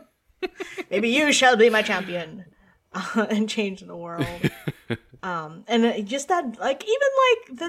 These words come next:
Speaker 1: the super, I mean, I feel like it's super cheeky, but I love it and how clever it is. Like, that very last page where they break the fourth wall and just go, like,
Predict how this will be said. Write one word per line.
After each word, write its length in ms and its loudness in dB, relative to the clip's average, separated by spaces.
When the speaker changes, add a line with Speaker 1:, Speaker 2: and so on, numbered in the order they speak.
Speaker 1:
the 60 -18
super, 500 2
I 100 -2
mean, 200 -6
I 160 0
feel 200 -2
like 200 -2
it's 120 -10
super 280 -8
cheeky, 420 -12
but 160 -4
I 120 -4
love 280 -6
it 240 -2
and 100 -6
how 140 -8
clever 300 -16
it 160 -10
is. 260 -10
Like, 200 -4
that 220 -2
very 280 -2
last 320 -4
page 420 -8
where 160 -4
they 140 -4
break 340 -4
the 100 -4
fourth 400 -8
wall 440 -6
and 180 -12
just 220 -12
go, 140 -8
like, 260 -4